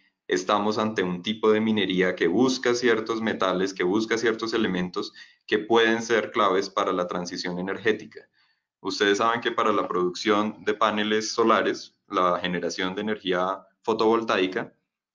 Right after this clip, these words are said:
eh, necesitamos ciertos metales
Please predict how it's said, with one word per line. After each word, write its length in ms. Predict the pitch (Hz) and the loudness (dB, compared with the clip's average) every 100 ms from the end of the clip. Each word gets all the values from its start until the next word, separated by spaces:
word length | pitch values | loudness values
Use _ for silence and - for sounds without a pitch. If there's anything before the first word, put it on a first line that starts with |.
| - _ - | -20 _ 0
eh, 500 | 95 92 92 90 92 | 4 6 6 4 2
necesitamos 960 | 95 92 90 90 87 110 90 131 - - | -2 -2 -4 -4 -2 -2 -2 -8 -12 -20
ciertos 500 | - 101 95 95 101 | -6 -2 -2 -2 -6
metales 800 | 110 104 90 87 90 - - _ | -4 -2 -2 -2 -6 -10 -16 _